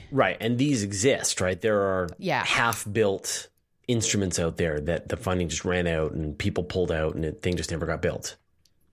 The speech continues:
Speaker 2: Yeah. And in trying to look at all of this, the scientists are kind of caught in the middle.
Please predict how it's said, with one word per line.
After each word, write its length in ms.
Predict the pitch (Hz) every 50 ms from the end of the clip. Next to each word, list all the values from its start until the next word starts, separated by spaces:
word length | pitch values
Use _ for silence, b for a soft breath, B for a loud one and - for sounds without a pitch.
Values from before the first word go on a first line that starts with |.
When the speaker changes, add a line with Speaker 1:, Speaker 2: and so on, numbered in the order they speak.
| _ _ _ _ - -
Speaker 2:
Yeah. 260 | - 170 156 131 127 - - _ _ _ _ _ B B B B B B B B B B B B B _ -
And 400 | 254 254 254 254 254 247 247 247 - _ _ _ _ _ _ _ _ _ _ _ -
in 220 | 220 262 262 262
trying 400 | - - - 339 359 381 381 339
to 80 | 294 277
look 200 | 247 247 233 -
at 60 | 214
all 240 | 180 175 196 233 247
of 140 | 240 180 165
this, 320 | 170 160 156 156 - -
the 120 | - -
scientists 800 | 185 - - 202 214 240 269 277 - - 208 180 - - - -
are 60 | 185
kind 400 | - - - - 208 214 220 208
of 120 | 202 185 -
caught 380 | - - - 196 190 - - _
in 140 | - 180 175
the 60 | 165
middle. 380 | 156 156 143 131 - - - -